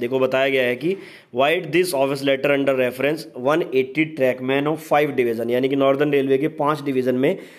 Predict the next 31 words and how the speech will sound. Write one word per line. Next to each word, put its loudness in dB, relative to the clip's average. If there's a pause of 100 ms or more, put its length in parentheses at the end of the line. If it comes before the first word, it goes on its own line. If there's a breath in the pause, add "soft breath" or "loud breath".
(220 loud breath)
एक -2
सौ 0
अस्सी 2
ट्रैकमैन 0
को 0
शॉर्टलिस्ट -2
किया 2
गया 4
था, 2
and 0
a 4
list 0
of 0
selected -2
candidate 2
was 0
sent 0
to -2
division, 0
और 2
उनकी -6
लिस्ट 0
को -2
डिवीजन 0 (440 loud breath)
भेजा 2
गया 0
था। -2
"Write 2
this 2
office -2
letter 2